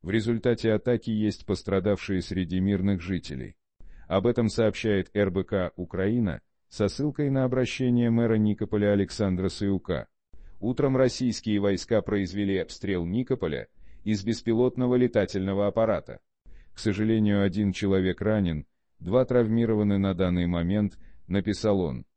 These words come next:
Кроме того, из-за обстрела в городе повреждено коммунальное здание, в частности два частных жилых дома, два гаража и автомобиль.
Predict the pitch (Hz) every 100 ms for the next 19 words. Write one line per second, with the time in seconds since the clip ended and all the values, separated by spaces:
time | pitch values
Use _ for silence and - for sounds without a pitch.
0 | _ _ _ - 120 123 120 117 117 110
1 | 95 82 101 92 - 113 101 90 82 110
2 | 107 90 92 101 87 92 82 101 98 -
3 | 95 95 95 87 85 85 76 113 110 90
4 | 73 - - - - - 113 107 104 87
5 | 98 85 98 - 98 85 90 76 92 90
6 | 80 - 117 98 69 - _ _ - 90
7 | 123 117 117 107 110 104 95 101 - 104
8 | 104 85 65 52